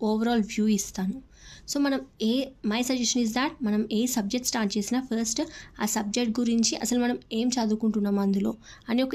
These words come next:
ఇంట్రొడక్షన్ తెలుసుకోవాలి. Because it will help you in two ways. ఏంటి అంటే మనం ఏదైనా సబ్జెక్ట్ స్టార్ట్ చేసినప్పుడు మనం దాన్ని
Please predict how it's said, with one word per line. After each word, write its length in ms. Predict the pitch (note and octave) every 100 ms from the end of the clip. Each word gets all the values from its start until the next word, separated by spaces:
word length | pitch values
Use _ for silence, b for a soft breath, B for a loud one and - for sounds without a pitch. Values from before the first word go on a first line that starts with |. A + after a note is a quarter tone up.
| A#3+
ఇంట్రొడక్షన్ 500 | A3+ A#3+ A#3 C4+ A#3
తెలుసుకోవాలి. 500 | G#3 G3+ - G3+ G#3 G#3 G#3+
Because 320 | A3 C#4 C#4 A#3+
it 80 | -
will 120 | A3 A3
help 200 | A3 B3+
you 60 | C4 B3
in 100 | B3+ B3+
two 100 | A#3+ G#3+
ways. 180 | F#3 - B B B B A#3+
ఏంటి 180 | B3 B3+
అంటే 140 | C#4 C#4
మనం 180 | B3 B3 - - A3+
ఏదైనా 240 | A#3+ B3 B3+
సబ్జెక్ట్ 340 | A3+ G#3 B3+ -
స్టార్ట్ 200 | B3 A3+ A#3+
చేసినప్పుడు 440 | A3+ A3+ A3+ C4+ E4 B B A#3+
మనం 160 | A#3+ A#3
దాన్ని 220 | A3+ B3+